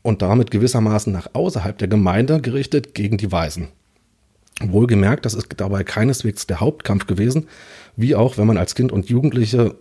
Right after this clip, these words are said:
wenn überhaupt, vielleicht zweimal im Jahr mit Weißen in Kontakt kam. Ähm,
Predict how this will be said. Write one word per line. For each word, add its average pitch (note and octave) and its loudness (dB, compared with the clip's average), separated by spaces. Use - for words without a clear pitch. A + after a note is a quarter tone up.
wenn F#2 0
überhaupt, F#2+ 0
vielleicht F2+ -4
zweimal F#2+ 0
im F2+ 0
Jahr F2 2
mit F#2 0
Weißen - -2
in F2+ -6
Kontakt - -6
kam. D2+ -12
Ähm, A#2 2